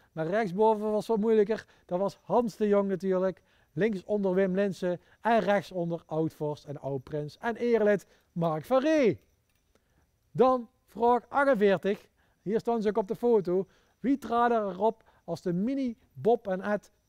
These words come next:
tijdens de zittingsavonden van tweeduizend twaalf? Dat waren Stan en Jeff, Stan Dukers en Jeff van den Born.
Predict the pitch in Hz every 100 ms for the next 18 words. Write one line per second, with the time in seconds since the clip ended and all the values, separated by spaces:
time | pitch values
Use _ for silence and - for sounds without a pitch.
0 | _ - 196 190 - 139 208 190 175 185
1 | 180 156 156 151 - 202 202 175 160 202
2 | 196 160 - _ _ _ 175 175 208 202
3 | 196 185 _ _ - - 247 247 220 -
4 | 208 190 185 - _ - 233 214 214 202
5 | 202 - 170 175 196 214 208 175 180 170
6 | 170